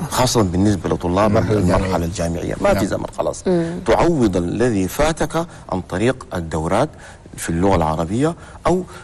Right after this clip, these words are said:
Speaker 1: ترى يعني مادة اللغة العربية تقريبا كثير من المشايخ يعني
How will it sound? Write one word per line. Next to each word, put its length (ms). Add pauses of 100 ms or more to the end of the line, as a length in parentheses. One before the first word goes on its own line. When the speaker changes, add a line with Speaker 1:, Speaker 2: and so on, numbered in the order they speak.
(160)
Speaker 1:
ترى 280
يعني 280
مادة 360
اللغة 220
العربية 500
تقريبا 500 (400)
كثير 400
من 160
المشايخ 680
يعني 400